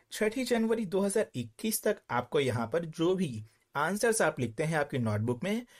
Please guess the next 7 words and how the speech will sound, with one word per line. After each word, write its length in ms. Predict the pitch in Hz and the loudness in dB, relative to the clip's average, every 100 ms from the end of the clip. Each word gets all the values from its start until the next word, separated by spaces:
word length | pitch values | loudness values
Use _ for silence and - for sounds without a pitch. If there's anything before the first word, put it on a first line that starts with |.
| - 151 | -6 -2
या 120 | 185 | 0
फिर 140 | 220 | 2
आपकी 180 | 208 226 | 0 0
सप्लीमेंट्री 760 | - 208 208 190 117 107 123 - 135 | 0 0 0 0 0 -2 -4 -4 -6
में, 200 | 160 240 - - _ 156 | -4 -6 -12 -20 _ 0
वो 240 | 214 220 | 0 2
आपको 500 | 117 110 - 185 262 | -2 -2 0 0 0